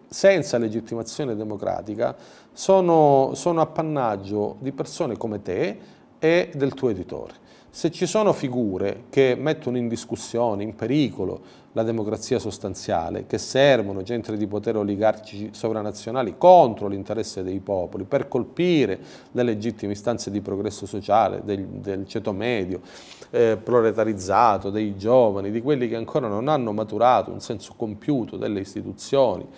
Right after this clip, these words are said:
e dei loro diritti sovrani, ecco, questi mondi sono quelli proprio che tu rappresenti, perché John Elkann, per esempio, è molto più pericoloso per la democrazia che Giorgia Meloni o Matteo Salvini. Gli uomini di Davos o la, l'oligarchia europea che tu servi in maniera così acritica e bovina rappresentano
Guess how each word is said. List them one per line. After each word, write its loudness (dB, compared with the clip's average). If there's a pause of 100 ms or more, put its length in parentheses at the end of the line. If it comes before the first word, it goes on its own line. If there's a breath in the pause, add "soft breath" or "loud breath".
(340 loud breath)
e 0
dei 0
loro 4
diritti -2
sovrani, -4
ecco, -8
questi -2
mondi 0
sono -6
quelli 0
proprio -2
che -4
tu -8
rappresenti, -4
perché -4
John 2
Elkann, -4
per -8
esempio, -6
è -4
molto 0
più -2
pericoloso 0
per -4
la 0
democrazia -4
che -4
Giorgia -2
Meloni 0
o -4
Matteo -4
Salvini. -2 (300 loud breath)
Gli -2
uomini 6
di 2
Davos 6
o 2
la, 6
l'oligarchia 2
europea 2
che -4
tu -8
servi 0
in -4
maniera -2
così -4
acritica -4
e -2
bovina -2
rappresentano -6